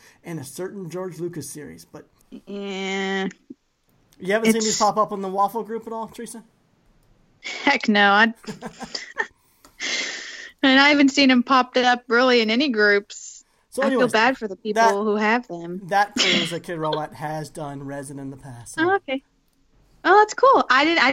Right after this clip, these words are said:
Speaker 2: just didn't realize. I mean, obviously they predominantly work in vinyl, but I think that's awesome, especially since it, you're right, it matches his aesthetic, so it needs that kind of weight to it.
Speaker 1: Mm-hmm.
Speaker 2: So yeah, that's, that's pretty freaking awesome.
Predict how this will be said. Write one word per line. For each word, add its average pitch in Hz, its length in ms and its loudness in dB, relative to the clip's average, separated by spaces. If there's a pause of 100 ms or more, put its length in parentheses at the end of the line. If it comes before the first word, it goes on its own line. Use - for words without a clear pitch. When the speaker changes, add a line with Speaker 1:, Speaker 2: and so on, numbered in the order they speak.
Speaker 2:
just 311 140 -6
didn't 320 180 0
realize. 294 340 2
I 220 40 -2
mean, 214 320 -4 (300)
obviously 208 360 2
they 196 140 2
predominantly 190 460 -2
work 190 200 0
in 190 80 -4
vinyl, 196 320 0
but 185 140 2
I 185 140 2
think 233 160 0
that's 202 220 -2
awesome, 190 360 0
especially 220 480 0
since 190 300 -6
it, - 160 -4 (260)
you're 180 160 0
right, 190 240 2
it 185 160 -2
matches 185 400 -4
his 180 300 -8
aesthetic, 175 560 -2
so 175 480 -2 (340)
it - 220 0
needs 202 300 0
that - 160 -2 (920)
kind 196 180 -2
of 175 140 -2
weight 165 380 -2
to 262 200 0
it. 294 240 2 (140)
Speaker 1:
Mm-hmm. 143 240 -14 (400)
Speaker 2:
So 208 60 2
yeah, 214 380 4 (120)
that's, - 400 -8 (160)
that's 214 160 -4
pretty 208 360 -2
freaking 208 360 -2
awesome. 214 400 -2